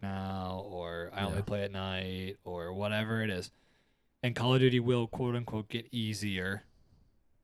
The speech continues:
Speaker 1: if I dare say that, because
Speaker 2: Yeah.
Speaker 1: it just happens.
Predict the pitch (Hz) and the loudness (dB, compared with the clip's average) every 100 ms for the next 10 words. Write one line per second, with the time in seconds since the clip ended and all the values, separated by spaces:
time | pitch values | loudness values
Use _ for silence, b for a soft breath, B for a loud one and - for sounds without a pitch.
0 | _ - 117 110 101 98 101 - 113 95 | _ -8 -6 -2 -2 -2 -4 -2 -2 -2
1 | 90 - 117 98 87 107 143 143 147 - | -4 -4 -2 2 0 2 2 2 2 2
2 | 107 - - | -2 -2 -14